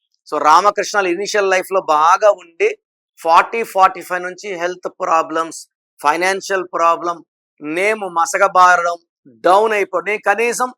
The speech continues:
ఒక వెయ్యి మంది రామకృష్ణని పర్సనల్గా చూశాను. అందరూ కూడా ముప్పై, ముప్పై ఐదు, నలభై వరకు ఎదిగి ఫార్టీ ఫైవ్ నుంచి పతనం స్టార్ట్ అయ్యింది. ఎందుకంటే ఆరు అంటే రెండు, ఏ అంటే ఒకటి, ఒకటికి రెండుకి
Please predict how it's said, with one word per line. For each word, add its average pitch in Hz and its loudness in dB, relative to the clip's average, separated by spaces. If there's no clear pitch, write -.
ఒక 170 -2
వెయ్యి 202 2
మంది 214 -4
రామకృష్ణని 185 0
పర్సనల్గా 185 -2
చూశాను. 143 -10
అందరూ 202 0
కూడా 208 4
ముప్పై, 190 -2
ముప్పై 175 -4
ఐదు, 185 -4
నలభై 180 -4
వరకు 185 -4
ఎదిగి 196 -10
ఫార్టీ 208 4
ఫైవ్ 220 2
నుంచి 220 -8
పతనం 202 2
స్టార్ట్ 175 2
అయ్యింది. 139 -8
ఎందుకంటే 196 -2
ఆరు 190 8
అంటే 208 -2
రెండు, 196 -2
ఏ 170 0
అంటే 208 0
ఒకటి, 185 0
ఒకటికి 196 -2
రెండుకి 196 -4